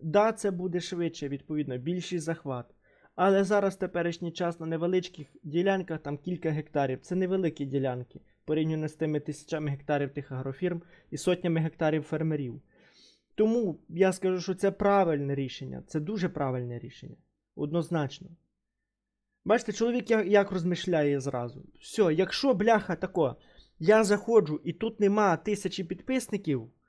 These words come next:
бо я буду час від часу нагадувати, то я, бляха, на всіх обіжаюся. Зразу говорю. Отаке, бачите, невелике вступне слово. Я ще час від часу буду згадувати його, ще потім Романа подивимося канал, його п-, про мотоблоки однозначно.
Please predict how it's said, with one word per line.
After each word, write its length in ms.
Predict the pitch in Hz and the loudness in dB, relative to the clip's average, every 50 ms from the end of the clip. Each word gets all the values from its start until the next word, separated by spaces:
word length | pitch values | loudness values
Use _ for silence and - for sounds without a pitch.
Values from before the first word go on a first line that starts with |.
| _ _ - | _ _ -6
бо 100 | 156 156 | -2 0
я 100 | 170 185 | 0 2
буду 200 | 180 185 170 185 | 0 0 -2 0
час 220 | - 185 175 - | 0 0 -2 -2
від 80 | 170 160 | -2 -2
часу 240 | 175 170 170 - 170 | 0 0 0 0 -2
нагадувати, 640 | 160 160 147 156 147 135 131 127 120 117 - - - - - _ _ _ _ _ _ | -2 -2 0 0 -2 -2 -2 -4 -6 -8 -12 -16 -20 -20 -20 _ _ _ _ _ _
то 100 | - 165 | -4 0
я, 160 | 185 226 233 | 2 2 2
бляха, 320 | 220 220 208 196 - 196 | 2 2 0 0 0 -2
на 100 | 190 180 | -2 -2
всіх 260 | 170 - - 185 185 | -2 -4 -6 -8 -6
обіжаюся. 560 | 180 160 147 135 123 120 113 113 113 113 _ _ _ _ _ _ _ _ _ _ _ _ _ _ | -6 -6 -6 -6 -6 -6 -8 -8 -10 -14 _ _ _ _ _ _ _ _ _ _ _ _ _ _
Зразу 540 | - 240 147 135 160 180 196 208 196 185 196 | -4 -2 0 2 4 4 6 4 4 2 -2
говорю. 420 | 165 156 151 139 131 131 - - - _ _ _ _ _ _ _ _ _ _ _ _ _ _ _ | -2 -2 -2 -2 -4 -4 -6 -10 -14 _ _ _ _ _ _ _ _ _ _ _ _ _ _ _
Отаке, 280 | - 175 - 208 - 220 | -8 -6 -2 0 0 2
бачите, 340 | 180 208 202 202 - - 190 | 4 4 2 2 2 0 0
невелике 380 | 190 180 196 214 214 208 214 | 2 2 2 2 2 2 0
вступне 420 | 196 196 - - 180 - 190 190 180 | 0 0 -2 -10 -8 -6 -4 -4 -4
слово. 500 | 185 - 214 214 208 190 143 127 - _ _ - | -2 2 2 2 4 2 0 -2 -6 _ _ -6
Я 140 | - 170 175 | -4 -4 -2
ще 140 | - 196 185 | -2 -4 -6
час 320 | - - - 190 185 185 | -4 -2 -2 -2 -2 -2
від 100 | 185 175 | -4 -2
часу 260 | 190 190 185 - 190 | -2 -2 -2 -2 -2
буду 240 | 180 170 180 170 165 | -2 -2 -2 -2 -2
згадувати 520 | 160 175 190 202 202 185 175 160 156 151 | -2 0 2 2 2 2 0 -2 -2 -2
його, 160 | 143 143 143 143 | -2 -2 -2 -2
ще 140 | - 170 | -4 -6
потім 320 | 165 - 170 175 - 170 170 | -6 -4 -4 -4 -2 -2 -2
Романа 340 | 175 180 185 185 185 185 180 | -2 -2 -2 -2 -2 -2 -4
подивимося 420 | - 165 156 151 143 139 - 143 | -4 -2 -2 -2 -2 -4 -6 -10
канал, 380 | 139 - 139 139 135 131 135 - _ _ _ - _ _ _ - | -8 -8 -6 -6 -6 -6 -8 -10 _ _ _ -20 _ _ _ -8
його 280 | 143 143 143 147 147 | -6 -4 -2 -2 -4
п-, 140 | 139 - 131 135 - | -4 -6 -10 -12 -10
про 140 | - - 160 | -6 -4 -4
мотоблоки 520 | 156 151 147 156 151 147 147 147 139 143 143 | -4 -4 -4 -4 -4 0 0 -2 -2 -2 -6
однозначно. 600 | 139 135 147 143 139 151 135 135 - - - 180 | -4 -4 -4 -4 -4 -4 -6 -6 -8 -10 -16 -20